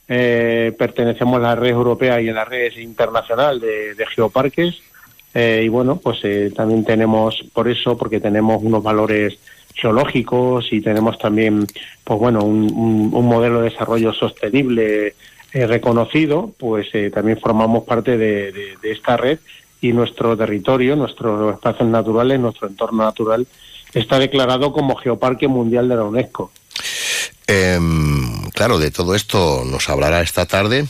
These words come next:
Speaker 2: No sé si para comentar a, a los demás cómo les ha ido a ustedes y por dónde debemos de caminar aquí.
Speaker 1: Bueno, nosotros no somos especialistas de nada. Nosotros simplemente somos, bueno, aventureros que hemos,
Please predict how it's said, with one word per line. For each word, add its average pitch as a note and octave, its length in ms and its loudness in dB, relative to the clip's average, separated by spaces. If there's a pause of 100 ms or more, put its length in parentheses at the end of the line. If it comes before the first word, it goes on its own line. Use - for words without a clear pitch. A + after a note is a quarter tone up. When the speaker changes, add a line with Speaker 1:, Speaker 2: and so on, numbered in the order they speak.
(200)
Speaker 2:
No F2 120 -8
sé - 140 -2
si F2+ 100 -2
para E2 600 0
comentar F2 760 0 (400)
a, - 240 -8
a - 20 -2
los D2+ 160 -2
demás F#2+ 300 2
cómo A#2 360 0
les G#2 160 0
ha A2+ 60 0
ido A2+ 120 2
a G#2+ 40 2
ustedes C3+ 840 0
y F#2 460 0
por F2+ 220 2
dónde A2 240 2
debemos G#2 560 0
de A#2 220 0
caminar A#2 600 0 (300)
aquí. - 340 -2 (1700)
Speaker 1:
Bueno, G3+ 300 2
nosotros E3 480 0
no F#3+ 120 0
somos D#3+ 320 2
especialistas C3+ 600 -2
de A2+ 80 -4
nada. C3+ 260 2
Nosotros B2+ 400 -6
simplemente D3 680 0
somos, C#3+ 520 -2
bueno, A#2+ 360 -10
aventureros A2+ 640 -2
que - 140 -8
hemos, A#2 360 -8